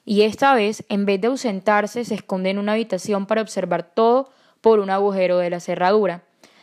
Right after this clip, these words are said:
Tras espiarlo por media hora y ver que no se dirigía la palabra, Anselmo de-, sale de la habitación y acusa a Lotario de haberle mentido,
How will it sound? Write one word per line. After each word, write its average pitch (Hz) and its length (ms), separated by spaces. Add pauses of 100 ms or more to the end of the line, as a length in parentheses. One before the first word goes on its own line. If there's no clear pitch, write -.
(240)
Tras 254 180
espiarlo 269 480
por 294 140
media 208 460
hora 196 300
y 214 120
ver 208 160
que 247 120
no 254 120
se 262 100
dirigía 214 340
la 190 140
palabra, 190 600
Anselmo 220 600
de-, 277 220
sale 214 300
de 220 120
la 226 100
habitación 220 640 (380)
y 220 160
acusa 208 380
a 208 40
Lotario 220 380
de 214 60
haberle 175 340
mentido, 175 580